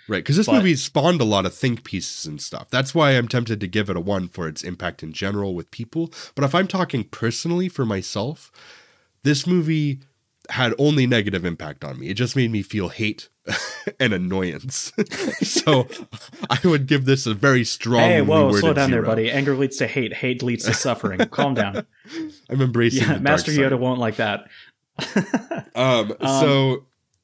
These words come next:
Speaker 1: if we're talking about it that way, then this is a strong zero. If we're talking about its industry impact, I, I feel like,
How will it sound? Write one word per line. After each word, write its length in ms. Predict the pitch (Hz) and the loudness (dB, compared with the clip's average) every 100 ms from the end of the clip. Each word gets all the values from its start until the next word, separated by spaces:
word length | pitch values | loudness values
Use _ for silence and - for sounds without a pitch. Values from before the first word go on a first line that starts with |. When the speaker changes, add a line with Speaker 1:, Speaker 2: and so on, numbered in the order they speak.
| _ | _
Speaker 1:
if 140 | 151 143 | -2 0
we're 60 | |
talking 320 | 160 202 190 180 | 2 2 2 2
about 200 | 151 127 | 2 2
it 100 | 110 | 2
that 220 | 110 110 | 0 0
way, 240 | 113 113 | -2 -2
then 220 | 110 117 120 | -2 -2 -2
this 160 | 110 | -4
is 80 | 107 | -6
a 80 | 104 | -8
strong 340 | - 113 95 | -6 -6 -4
zero. 320 | 87 95 82 87 | -6 -8 -6 -8
If 100 | 113 | -10
we're 80 | |
talking 340 | 110 143 143 151 | -4 -4 -2 -4
about 240 | 131 113 | -2 -4
its 220 | 95 - - - - _ | -4 -8 -20 -20 -20 _
industry 520 | 107 123 143 - 170 | -4 -2 -4 -2 0
impact, 500 | 156 156 165 165 - - - | 0 -4 -4 -6 -8 -14 -4
I, 280 | 131 139 135 - - | -2 -2 -6 -14 -10
I 200 | 135 147 | -4 -4
feel 240 | 139 185 | -2 0
like, 300 | 170 147 - | 0 0 -6